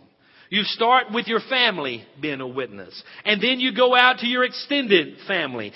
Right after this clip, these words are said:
And then you get out into your community. And then you get out into your circle of influence, whether it be your,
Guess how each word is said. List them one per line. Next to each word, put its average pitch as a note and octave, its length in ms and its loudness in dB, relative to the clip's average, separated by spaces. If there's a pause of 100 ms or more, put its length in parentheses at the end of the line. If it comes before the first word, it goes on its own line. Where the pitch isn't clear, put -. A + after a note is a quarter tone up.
(160)
And A3+ 160 0
then C4+ 140 0
you C#4 200 2
get B3+ 200 -2
out C4 260 4
into B3+ 220 -4
your B3+ 340 4
community. B3 760 -2 (160)
And A#3 160 0
then C#4 200 0
you C#4 160 0
get C#4 160 0
out C4 320 4
into C4 280 -2
your B3+ 200 0
circle C#4 480 2
of A#3+ 100 -2
influence, A#3 640 0
whether A#3 200 2
it A3+ 100 -2
be A#3 100 -2
your, A3+ 280 2